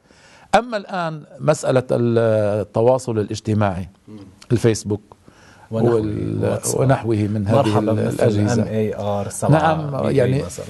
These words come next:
Speaker 1: يعني، آه، س-، است-، يستعيضون عنها، حتى الكتابة يكت-، يكتبونها بال-، بهذه اللغة، اللغة اللاتينية. هذا شيء مؤسف،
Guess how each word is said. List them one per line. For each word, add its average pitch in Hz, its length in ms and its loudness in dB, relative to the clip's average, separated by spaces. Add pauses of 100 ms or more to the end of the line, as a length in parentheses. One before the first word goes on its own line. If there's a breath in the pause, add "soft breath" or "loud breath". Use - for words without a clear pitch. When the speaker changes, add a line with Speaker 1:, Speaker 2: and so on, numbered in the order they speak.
(140)
Speaker 1:
يعني، 143 380 4
آه، 143 400 0
س-، - 140 -8
است-، 117 360 0
يستعيضون 135 640 0
عنها، 127 400 -2 (320 loud breath)
حتى - 240 0
الكتابة 131 520 2
يكت-، 113 260 -8
يكتبونها 127 800 0
بال-، 113 760 -2
بهذه 117 360 2
اللغة، 113 260 2
اللغة 113 260 0
اللاتينية. 107 640 0 (880)
هذا 110 200 0
شيء 117 240 -4
مؤسف، 120 400 -4